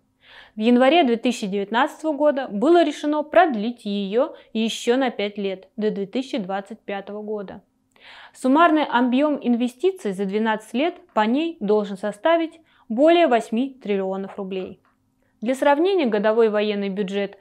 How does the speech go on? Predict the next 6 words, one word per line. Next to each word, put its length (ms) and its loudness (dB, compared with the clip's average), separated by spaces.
России 480 0
составляет 560 -2
примерно 480 -4
три 420 -2
триллиона 540 -4
рублей. 460 -8